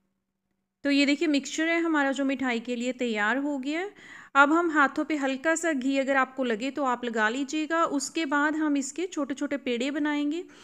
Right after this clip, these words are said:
तो आप जिस भी शेप में ये मिठाई बनाना चाहें, रोल बनाना चाहते हैं तो इसके रोल बना सकते हैं, पेड़े बनाना चाहें तो वो बना सकते हैं।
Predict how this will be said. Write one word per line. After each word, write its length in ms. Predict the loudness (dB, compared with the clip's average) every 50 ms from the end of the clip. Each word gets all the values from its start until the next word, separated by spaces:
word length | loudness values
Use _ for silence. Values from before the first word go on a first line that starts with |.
| -20 -20 -20 _ _
तो 80 | 4 6
आप 240 | 6 6 6 4
जिस 260 | 2 -2 -2 -2 -2 -2
भी 100 | -2 -2
शेप 320 | 0 -2 -2 -2 -2 -2
में 100 | 0 0
ये 140 | 0 0 0
मिठाई 360 | 0 -2 -2 -2 -2 -2 -2
बनाना 320 | -2 -2 -2 -2 -2 -2
चाहें, 220 | -2 -2 -2 0 2
रोल 260 | 2 2 2 0 0
बनाना 300 | 0 0 0 0 0 -2
चाहते 280 | -2 -4 -4 -4 -4 -4
हैं 40 | -6
तो 40 | -6
इसके 220 | -6 -4 -2 0
रोल 220 | 0 0 0 -2
बना 260 | -2 -4 -2 -2 -2 -4
सकते 320 | -4 -8 -10 -8 -8 -8
हैं, 100 | -8 -4
पेड़े 280 | -2 -2 0 0 0 0
बनाना 340 | 0 -2 -2 0 -2 -2
चाहें 200 | -2 -4 -6 -6
तो 100 | -6 -6
वो 140 | -6 -4 -4
बना 240 | -4 -4 -4 -4 -6
सकते 340 | -6 -10 -14 -14 -10 -8 -6
हैं। 140 | -6 -8